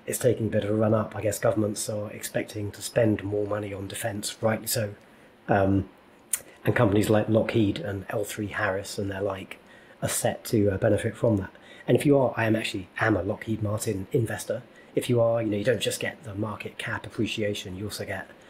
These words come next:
a pretty tasty two point seven percent dividend yield. So I don't think you're gonna be unhappy owning that one,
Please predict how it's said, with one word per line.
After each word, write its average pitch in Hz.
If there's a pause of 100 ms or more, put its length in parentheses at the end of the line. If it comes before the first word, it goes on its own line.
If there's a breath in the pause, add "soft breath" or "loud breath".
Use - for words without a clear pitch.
(220 soft breath)
a -
pretty 101
tasty 98
two 113
point 101
seven 104
percent 95
dividend 95
yield. 92
So 92 (640 soft breath)
I -
don't 113
think 104
you're -
gonna 107
be 101
unhappy 92
owning 95
that -
one, 95